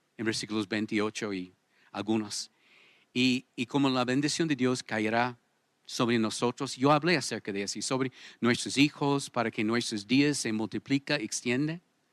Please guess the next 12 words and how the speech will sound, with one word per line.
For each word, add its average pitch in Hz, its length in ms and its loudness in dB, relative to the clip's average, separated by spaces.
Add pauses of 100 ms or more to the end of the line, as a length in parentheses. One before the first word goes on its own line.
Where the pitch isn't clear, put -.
(500)
Yo 143 160 6
hablé 170 240 6
s-, - 200 -2
acerca 135 400 0
de 120 60 2
esas - 240 -4
cosas. - 520 -8 (520)
Pero 135 180 8
si 127 200 0
seguimos 170 500 4
las 135 180 -4
instruc-, - 460 -4